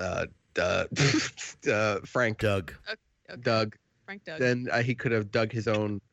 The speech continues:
Speaker 1: grave.
Speaker 3: Okay, you know what? You made that during The Grudge. It's over.
Speaker 1: But not for anyone else.
Speaker 3: Doesn't,
Speaker 1: It's
Speaker 3: no.
Speaker 1: all Fra-
Speaker 3: No.
Speaker 1: I made a great pun
Speaker 3: No.
Speaker 1: during, during The Grudge. Uh, there was a guy named Doug. He was stupid.
Speaker 3: <sighs>
Speaker 1: He died, and then I said, really cool, like,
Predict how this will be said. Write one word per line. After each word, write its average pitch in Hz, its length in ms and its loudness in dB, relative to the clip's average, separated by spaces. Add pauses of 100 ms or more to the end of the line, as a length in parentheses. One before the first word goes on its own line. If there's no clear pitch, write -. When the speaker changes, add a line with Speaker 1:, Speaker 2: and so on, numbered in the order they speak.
(120)
Speaker 1:
grave. 107 520 0
Speaker 3:
Okay, 190 280 -8
you 214 260 -8
know 277 240 -6
what? 294 180 -2
You 254 100 -8
made 262 220 -4
that 277 180 -4
during 285 220 -6
The 277 60 -6
Grudge. 226 360 -2
It's 196 140 -12
over. 208 340 0
Speaker 1:
But - 80 -4
not 143 320 2
for 165 140 2
anyone 165 260 4
else. 285 240 2
Speaker 3:
Doesn't, 254 280 -2
Speaker 1:
It's - 100 -8
Speaker 3:
no. - 80 0
Speaker 1:
all 196 400 2
Fra- 170 260 -2
Speaker 3:
No. 196 240 0
Speaker 1:
I 180 160 2
made 220 140 4
a 190 80 4
great 202 320 0
pun 247 300 0
Speaker 3:
No. 196 80 -4
Speaker 1:
during, 220 260 2 (120)
during 196 280 0
The 175 80 -2
Grudge. 170 560 -2 (580)
Uh, 135 220 2
there 156 100 2
was 160 100 2
a 170 60 -2
guy 170 160 2
named 202 240 0
Doug. 170 320 2
He 170 60 -6
was - 580 -10
stupid. 247 160 -6
Speaker 3:
<sighs> 226 160 -14 (200)
Speaker 1:
He 190 180 -6
died, 180 500 2
and 151 140 -2
then 151 100 -2
I 202 180 -2
said, 196 600 0
really 139 240 -6
cool, 220 320 -2
like, 143 340 0